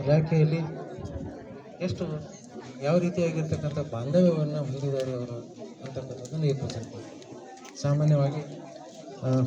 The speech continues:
ಬಂದ ಪುಟ್ಟ ಹೋದ ಪುಟ್ಟ ಅಂತಿರ್ತಕ್ಕಂಥವ್ರು ಕೊನೆಗೆ ನಿವೃತ್ತಿ ಸಂದರ್ಭದಲ್ಲಿ ಇಷ್ಟು ಜನರನ್ನ ನೋಡ್ಲಿಕ್ಕೆ ನಾವು ಕಾಣೋದಿಲ್ಲ.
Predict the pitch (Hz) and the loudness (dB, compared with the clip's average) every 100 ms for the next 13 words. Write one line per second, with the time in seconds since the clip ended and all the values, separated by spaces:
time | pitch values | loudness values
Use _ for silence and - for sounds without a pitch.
0 | 123 - - 143 165 180 - - 156 - | 0 -6 0 2 4 4 2 -4 -4 -2
1 | 156 151 147 139 131 127 - 123 120 120 | 0 0 -2 -4 -4 -4 -2 -2 -2 -4
2 | 151 135 123 - - - 123 - - - | -2 -2 -4 -8 -12 -12 -10 -12 -12 -8
3 | 151 170 135 123 - - - 135 165 185 | -2 0 0 -4 -8 -12 -6 2 2 2
4 | - - 151 147 139 139 165 147 139 - | -2 -4 -2 -2 -2 -2 0 0 -2 -6
5 | - - 175 - 170 156 156 151 156 143 | -10 -10 -10 -8 -2 0 0 0 -2 0
6 | 135 143 139 - 131 123 123 127 120 123 | 2 2 0 -4 -6 -4 -4 -4 -6 -6
7 | 120 | -8